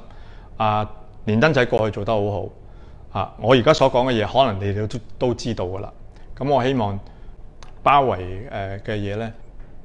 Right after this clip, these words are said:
少啲發生就最，最好啦。我相信六月之後，呢個G二十高峰會之後呢，香港或者亦都有好大嘅變化。究竟係變好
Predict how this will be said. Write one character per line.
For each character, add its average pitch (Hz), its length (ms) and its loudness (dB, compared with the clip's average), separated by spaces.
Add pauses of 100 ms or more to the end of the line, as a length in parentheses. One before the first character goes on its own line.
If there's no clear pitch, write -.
少 - 200 -6
啲 117 400 -2
發 104 120 -2
生 107 200 -6
就 104 100 -8
最， 101 320 -8
最 - 100 -6
好 101 140 -8
啦。 101 80 -12 (400)
我 160 100 0
相 202 200 2
信 139 240 2
六 117 160 0
月 107 120 -2 (120)
之 151 240 -2
後， 95 240 -4 (100)
呢 151 140 0
個 127 140 4 (300)
G 170 220 -2
二 139 60 0
十 120 80 -2
高 139 240 0
峰 131 340 -2
會 101 160 -4 (300)
之 139 200 -4
後 101 180 -6
呢， 101 200 -8 (640)
香 147 180 0
港 110 160 0
或 104 120 0
者 101 200 -4
亦 104 80 -2 (100)
都 117 120 -2
有 101 100 -2
好 98 60 -8 (120)
大 90 160 -4
嘅 90 220 -10
變 90 240 -6
化。 85 260 -12 (140)
究 120 160 2
竟 143 80 2
係 117 80 2
變 113 220 0
好 107 140 0